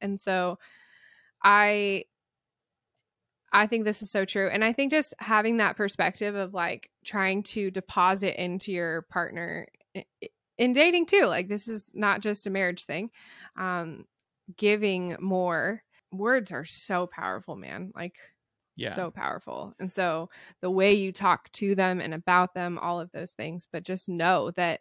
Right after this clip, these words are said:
Speaker 1: hu-, hurtful things that are said, um, ugly fights that happen, or even just in,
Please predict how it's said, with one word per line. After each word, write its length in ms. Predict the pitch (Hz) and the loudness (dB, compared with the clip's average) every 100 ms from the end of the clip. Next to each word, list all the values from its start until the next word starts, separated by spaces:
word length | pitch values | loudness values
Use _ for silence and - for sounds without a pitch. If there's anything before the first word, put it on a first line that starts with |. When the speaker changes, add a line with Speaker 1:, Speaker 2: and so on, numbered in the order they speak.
| _ _ _ _ _ _ _ | _ _ _ _ _ _ _
Speaker 1:
hu-, 260 | - - 220 - | -10 2 2 2
hurtful 400 | - 254 240 262 | 4 6 6 2
things 260 | 240 214 | 2 0
that 100 | 220 | 0
are 120 | 208 202 | -4 -2
said, 520 | - 196 185 185 190 _ - - - | 0 2 2 0 -6 _ -20 -20 -6
um, 320 | 185 180 170 - | -2 0 -2 0
ugly 300 | 208 202 208 | 0 2 0
fights 340 | 202 202 202 | 2 0 0
that 120 | 196 | -6
happen, 600 | - 180 190 180 175 175 - | -2 -4 -2 -4 -6 -8 -4
or 120 | 196 | -2
even 240 | 202 294 427 | 2 2 2
just 180 | 453 - | 2 0
in, 160 | 320 | -2